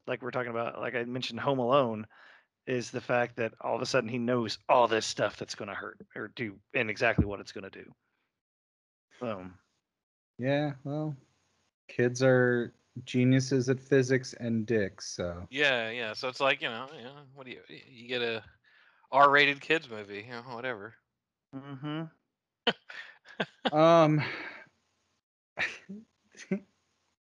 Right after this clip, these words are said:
Speaker 2: this movie's so weird.
Speaker 3: <laughs>
Speaker 1: It is. It really is.
Speaker 3: It's like, "Urgh."
Speaker 2: The ending stuff,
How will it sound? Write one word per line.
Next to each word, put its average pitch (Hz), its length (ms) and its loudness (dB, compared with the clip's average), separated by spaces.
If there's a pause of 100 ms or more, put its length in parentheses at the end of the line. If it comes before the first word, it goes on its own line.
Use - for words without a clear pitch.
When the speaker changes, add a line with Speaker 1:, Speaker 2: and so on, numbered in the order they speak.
(420)
Speaker 2:
this 220 160 4
movie's 339 340 8
so 294 240 8
weird. 196 600 0 (100)
Speaker 3:
<laughs> - 0 - (840)
Speaker 1:
It 170 200 4
is. 165 360 4
It 139 60 2
really 147 280 4
is. 123 380 -4
Speaker 3:
It's - 140 -14
like, 135 220 0
"Urgh." 170 540 6 (120)
Speaker 2:
The 160 220 -4
ending 175 440 2
stuff, 170 460 2